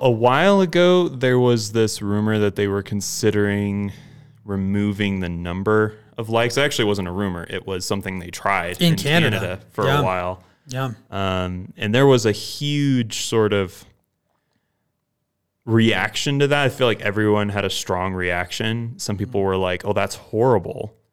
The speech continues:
Speaker 1: that they would
Speaker 2: Right.
Speaker 1: remove that from my post." And it would just say, "Liked by you," or, or "Liked by this one person and others," or something like that is what it said.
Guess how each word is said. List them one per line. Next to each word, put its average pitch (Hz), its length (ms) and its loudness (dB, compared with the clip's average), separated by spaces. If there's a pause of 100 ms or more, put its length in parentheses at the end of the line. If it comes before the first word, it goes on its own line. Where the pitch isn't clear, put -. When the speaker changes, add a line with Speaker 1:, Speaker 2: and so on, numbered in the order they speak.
(220)
Speaker 1:
that 98 120 -10
they 98 140 0
would 98 140 0
Speaker 2:
Right. 135 280 0
Speaker 1:
remove 107 380 -2
that 95 220 -2
from 95 220 -8
my 92 140 -6
post." 107 460 -2
And 95 100 -6
it 95 40 -6
would 95 120 -6
just 98 200 -6
say, 92 180 -2
"Liked 92 420 -4
by 92 400 -2 (600)
you," 104 480 2
or, 92 300 2
or 95 240 -2
"Liked 95 280 -2
by 95 80 -4
this 92 180 -8
one 92 240 -4
person 95 560 -6
and 90 140 -8
others," 92 480 -4
or 98 40 -8
something 98 360 -6
like 98 160 -8
that 98 160 -4
is - 100 -10
what - 100 -8
it - 60 -10
said. - 300 -10